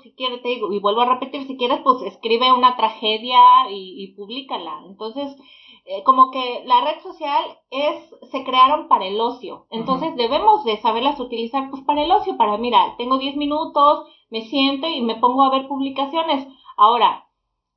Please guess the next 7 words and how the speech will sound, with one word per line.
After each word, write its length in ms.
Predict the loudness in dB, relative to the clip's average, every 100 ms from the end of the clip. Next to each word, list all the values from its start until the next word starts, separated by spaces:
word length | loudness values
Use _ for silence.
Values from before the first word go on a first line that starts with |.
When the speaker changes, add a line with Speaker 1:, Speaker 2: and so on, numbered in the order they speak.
| _
Speaker 1:
este, 640 | -6 -6 -6 -6 -2 0
es, 140 | 0 -2 0
eh, 280 | 2 2 2
también 240 | -2 0
es 120 | 0
una 220 | 0 4 4
herramienta, 680 | 4 2 0 -4 0 4